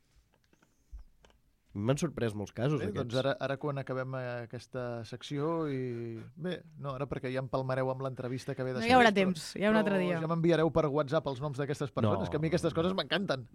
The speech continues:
Speaker 2: No, però després també és el, és, també dius, la, l'Olma deia ara aquí una cosa per mi... Que és
Speaker 3: Ah, perdó, sí que el vaig esborrar, el tuit. M'he, he de,
Speaker 2: Al final
Speaker 3: he de
Speaker 2: el vas
Speaker 3: callar,
Speaker 2: esborrar.
Speaker 3: vaig acabar esborrant-lo.
Speaker 2: Bueno, al final també has de
Speaker 3: Ah, comprenc el perdó, o sigui,
Speaker 2: Sí,
Speaker 3: eh,
Speaker 2: et demanen
Speaker 3: practico el
Speaker 2: perdó,
Speaker 3: perdó,
Speaker 2: doncs,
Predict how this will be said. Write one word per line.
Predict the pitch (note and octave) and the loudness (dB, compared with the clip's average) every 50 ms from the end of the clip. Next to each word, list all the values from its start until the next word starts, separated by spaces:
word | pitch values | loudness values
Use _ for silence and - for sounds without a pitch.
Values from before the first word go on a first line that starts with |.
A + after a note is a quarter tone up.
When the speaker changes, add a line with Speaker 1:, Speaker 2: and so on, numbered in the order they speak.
| C#3 A#2+ - - - - - | 2 2 2 -2 -4 2 6
Speaker 2:
No, | G#3+ A3 G3+ | 8 8 8
però | G3 F3+ F3 | 8 6 6
després | E3+ - - F#3+ E3+ - | 6 4 2 -2 -2 -2
també | A3 G#3+ F3 G3+ | 0 2 4 4
és | G3 F3+ | 4 4
el, | F#3 - - | 2 0 0
és, | F#3+ D#3+ F#3 - - - | 0 -2 -2 -4 -6 -6
també | - E3+ D#3+ G3 F#3 | -4 0 2 2 2
dius, | F#3 F#3+ F3 D3+ C3+ | 2 2 -2 0 0
la, | E3 E3 D3+ C#3+ C#3+ C3+ - | 2 2 2 2 2 0 0
l'Olma | - D3+ D#3 F3 E3+ F3+ F#3+ | 0 4 4 4 6 6 6
deia | F3 F3 F3 E3+ | 6 6 6 6
ara | D#3+ D#3+ | 6 6
aquí | C#3+ D#3+ E3 | 4 2 2
una | D#3 D3+ | 2 2
cosa | - D3 D3 F3+ | 0 0 0 0
per | D3 D3 C#3+ C3+ | 0 -2 -4 -4
mi... | D3 E3 D#3+ | -6 -8 -8
Que | - - D#3+ | -8 -8 -6
és | - A#3 | -4 -4
Speaker 3:
Ah, | C4 - G#3 | -2 0 2
perdó, | B3 A#3+ A#3 B3+ A3+ | 4 6 6 6 6
sí | - - B3 | 6 4 4
que | - | 4
el | C#4+ B3 | 6 6
vaig | B3+ A3 - | 6 4 4
esborrar, | G3+ F3+ F#3 G3 F3 E3+ D#3 | 2 2 2 2 2 0 0
el | D3 | -2
tuit. | C3+ D3 D3 C#3 - _ _ _ - - - | -2 -4 -4 -4 -6 _ _ _ -12 -2 2
M'he, | G3 F#3 F3+ F3+ - - | 4 4 4 4 2 0
he | D#3 D#3+ F#3 F#3 | -2 -2 -2 0
de, | G3 | 0
Speaker 2:
Al | F#3+ F#3 F3 E3 - | 0 2 0 0 0
final | - | 0
Speaker 3:
he | F3 | 0
de | F#3 | 2
Speaker 2:
el | F3+ | 2
vas | F3 E3+ | 4 4
Speaker 3:
callar, | D3+ D#3+ C3 D3 | 2 2 0 2
Speaker 2:
esborrar. | C#3+ | 2
Speaker 3:
vaig | F#3 F#3+ F3 G3+ | 2 2 2 2
acabar | G3+ G3 F#3+ F#3+ F3+ | 2 4 6 6 4
esborrant-lo. | F3+ D#3 F3 F3 D#3+ D3 C#3+ C#3+ C3+ C3+ - | 4 4 0 0 0 0 0 0 0 -2 0
Speaker 2:
Bueno, | A3+ B3 A3 G#3 | 0 2 4 4
al | F3+ | 4
final | D#3+ F#3+ G3 G#3+ G#3 | 6 6 6 6 6
també | - A3+ F#3+ E3+ G#3 G#3+ | 6 4 6 8 8 10
has | G#3+ G3 E3 C3+ E3 | 8 8 6 6 8
de | F#3 | 8
Speaker 3:
Ah, | F3 E3 D#3+ D#3 D3+ D3 C#3 C3+ C3+ | 10 10 10 8 6 6 4 4 6
comprenc | A3 G#3+ - A3+ A#3+ A#3+ B3 | 4 4 4 4 6 8 8
el | B3+ - | 8 10
perdó, | - G#3+ G3 F#3+ D#3+ | 8 8 6 6 6
o | D3+ | 4
sigui, | - - G3 F3+ F3+ | 4 2 2 4 4
Speaker 2:
Sí, | F3+ G#3+ | 6 6
Speaker 3:
eh, | F3+ | 6
Speaker 2:
et | C#3+ | 6
demanen | F#3+ G3 - G3+ F3 F#3 F#3 C#3+ - E3 | 4 4 4 4 4 4 4 2 2 4
Speaker 3:
practico | G#3 A3+ A3 A3+ B3 B3+ F#3+ D#4 D#4 | 6 6 8 8 6 8 12 12 12
el | C#4 F#3+ | 12 12
Speaker 2:
perdó, | A3+ | 10
Speaker 3:
perdó, | A#3+ A#3 A3 A3+ A3 | 8 10 8 8 6
Speaker 2:
doncs, | G#3 | 4